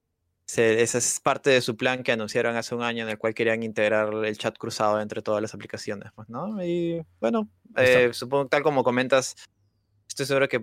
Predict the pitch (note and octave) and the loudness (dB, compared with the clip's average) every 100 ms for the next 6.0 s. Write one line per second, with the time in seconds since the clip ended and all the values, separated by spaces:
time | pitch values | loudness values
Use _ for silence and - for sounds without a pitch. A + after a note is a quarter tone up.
0 | A#2+ C3 B2 B2 C3 C3 C3+ C3+ - C3 | 0 4 6 6 4 0 -2 -2 0 -6
1 | B2 _ - C3 C3+ D3+ C3+ C3 A#2 A2 | -8 _ 0 2 2 0 -2 0 0 0
2 | G#2+ B2+ C3 C#3 C#3 D3+ C3 G#2+ G#2+ A2 | -2 -4 -2 -2 0 -2 -2 -2 -2 -2
3 | A2 A2 A#2 A2+ G#2 - G#2+ A2+ A2 A#2 | -6 -10 -8 -10 -10 -10 -8 -8 -10 -10
4 | G#2+ A2 G#2+ A2 - - - A#2 A2+ A#2 | -10 -8 -10 -10 -12 -14 -6 -2 -2 -2
5 | A2+ G#2 G#2+ A2 G#2+ - - G#2 _ C#3 | -2 -2 -4 -12 -14 -14 -16 -16 _ -20